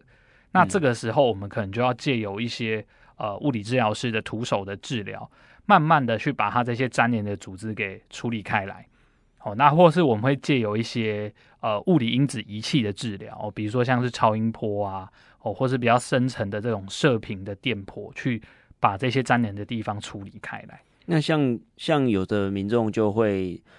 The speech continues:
Speaker 2: 自己上网去 Google 啊，然后就看到，
Speaker 1: 嗯。
Speaker 2: 诶，五十肩可能要做一些，比如说爬墙啊，
Speaker 1: 对。
Speaker 2: 然后做一些伸展的运动。那那些运动到底有没有效？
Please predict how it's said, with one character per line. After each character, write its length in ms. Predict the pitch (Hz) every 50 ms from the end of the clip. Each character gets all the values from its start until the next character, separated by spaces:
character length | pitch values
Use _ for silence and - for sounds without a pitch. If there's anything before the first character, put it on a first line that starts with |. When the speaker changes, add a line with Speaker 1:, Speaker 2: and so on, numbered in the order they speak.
| - -
Speaker 2:
自 100 | - 147
己 160 | 127 113 98
上 300 | 90 - 135 117 104 95
网 180 | 87 82 76 - -
去 160 | - - 123 113
Google 560 | - - 117 110 107 95 - 92 69 53 64
啊， 160 | 60 - - 95 - - _
然 160 | - - 170 151
后 60 | 113
就 100 | 127 139
看 160 | - 156 143
到， 80 | 139 139
Speaker 1:
嗯。 40 |
Speaker 2:
诶， 100 | 156 180
五 120 | 185 143 123
十 140 | 113 120 131
肩 300 | 117 147 151 156 156 143
可 100 | 123 110
能 100 | 107 110
要 220 | 120 131 135 135
做 260 | 120 - 139 131 127 127
一 40 | 127
些， 280 | 123 131 123 123 123 123 - - - - - _ _
比 80 | -
如 60 | 107
说 140 | 104 117 127
爬 320 | - - - 107 98 110 120
墙 340 | - - - 113 95 90 90
啊， 380 | 95 101 101 98 95 95 98 95
Speaker 1:
对。 120 | - 113
Speaker 2:
然 320 | 95 95 95 92 95 92 92
后 240 | 113 117 113 107
做 240 | 104 - 123 113 110
一 20 | 113
些 100 | 120 117
伸 320 | - - - 117 113 120
展 140 | 110 98 80
的 80 | 85
运 80 | 90 95
动。 100 | 95 101
那 100 | 131 156
那 160 | 165 165 160 156
些 100 | 160 156
运 140 | 151 143
动 120 | 135 135 127
到 140 | 135 120 104
底 160 | 95 90 -
有 140 | - 82 92
没 80 | 98
有 80 | 92 87
效？ 260 | - - 107 87 -